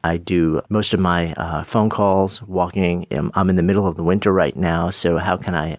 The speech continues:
change that? Well, I have a standing desk, an adjustable desk, and a little stepper, mini stepper. And if you happen to catch me on Skype or have a meeting with me, you'll probably hear me a little bit breathless, and I will be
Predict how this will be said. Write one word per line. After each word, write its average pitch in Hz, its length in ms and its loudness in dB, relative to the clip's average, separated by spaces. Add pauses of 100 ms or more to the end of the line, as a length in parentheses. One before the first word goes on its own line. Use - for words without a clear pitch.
change - 340 0
that? 110 200 0
Well, 80 140 -2
I 82 60 -2
have 76 180 -4
a 80 100 -6
standing 82 480 -4
desk, 101 300 -2
an 73 80 -4
adjustable - 440 -6
desk, - 320 -2
and 71 80 -2
a 78 100 -4
little 80 200 -2
stepper, - 460 -4
mini 80 240 -4
stepper. 101 440 -2 (360)
And 92 160 -2
if 87 100 -10
you 87 220 -2 (140)
happen - 280 -4
to 101 60 0
catch - 260 -4
me 95 160 2
on 80 140 0
Skype - 340 -2
or 104 60 2
have 85 180 -2
a 82 60 -4
meeting 82 260 0
with 90 180 -2
me, 92 140 2
you'll - 220 -2
probably 87 300 -2
hear 85 180 0
me 85 160 0
a 82 80 0
little 104 180 2
bit 104 160 0
breathless, 101 480 0
and 82 220 -4
I 82 100 -4
will 82 140 -6
be 90 260 -2